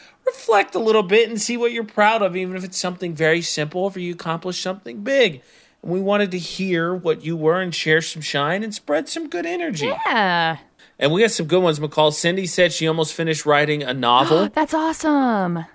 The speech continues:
Speaker 1: She also made over two hundred face masks.
Speaker 2: Oh, that's cool. That's really cool.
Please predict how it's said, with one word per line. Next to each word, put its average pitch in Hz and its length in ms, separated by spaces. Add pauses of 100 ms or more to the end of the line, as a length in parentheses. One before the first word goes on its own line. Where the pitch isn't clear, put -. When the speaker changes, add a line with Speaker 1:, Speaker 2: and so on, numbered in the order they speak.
(100)
Speaker 1:
She - 320
also 147 500
made 147 440
over 139 260
two 160 260
hundred 165 360
face 202 400
masks. 214 160
Speaker 2:
Oh, 220 240
that's 226 320
cool. 151 380 (320)
That's 262 240
really 175 240
cool. 190 360